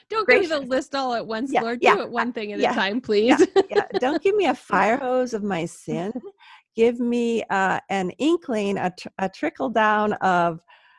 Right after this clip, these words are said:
Speaker 2: "Boy, I really blew it here and I need to be better." What do you think about that?
Speaker 1: Yeah.
Speaker 2: A little bit of
Speaker 1: So I, I think that's, uh,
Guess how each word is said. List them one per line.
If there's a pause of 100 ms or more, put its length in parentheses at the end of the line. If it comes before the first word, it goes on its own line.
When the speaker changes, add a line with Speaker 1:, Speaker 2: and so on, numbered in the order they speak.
(340)
Speaker 2:
"Boy,
I
really
blew
it
here
and
I
need
to
be
better."
What
do
you
think
about
that? (360)
Speaker 1:
Yeah. (220)
Speaker 2:
A
little
bit
of
Speaker 1:
So (580)
I, (100)
I
think
that's, (160)
uh,